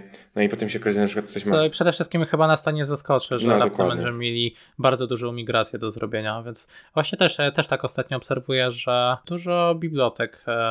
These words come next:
Speaker 1: Tak, jest
Speaker 2: idzie
Speaker 1: trend.
Speaker 2: w tym kierunku i te, te, też mi się podoba ten trend.
Speaker 1: Tak, tak, mi się
Speaker 2: E,
Speaker 1: też
Speaker 2: to wiesz
Speaker 1: podoba.
Speaker 2: co, to jeśli mówimy już o takich dużych release'ach,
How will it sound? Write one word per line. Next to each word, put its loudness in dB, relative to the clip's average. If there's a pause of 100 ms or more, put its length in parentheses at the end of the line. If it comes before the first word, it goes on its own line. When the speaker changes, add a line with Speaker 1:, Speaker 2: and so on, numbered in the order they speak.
Speaker 1:
Tak, 0
jest -6
Speaker 2:
idzie 0
Speaker 1:
trend. 0
Speaker 2:
w -8
tym -6
kierunku -6
i 2
te, 6
te, 2
też 0
mi -2
się 0
podoba 0
ten -12
trend. -8
Speaker 1:
Tak, -4
tak, -12
mi -14
się -2
Speaker 2:
E, 2
Speaker 1:
też -2
Speaker 2:
to -6
wiesz -2
Speaker 1:
podoba. 0
Speaker 2:
co, -2
to 4
jeśli 2
mówimy 0
już 2
o -14
takich 0
dużych 0
release'ach, 2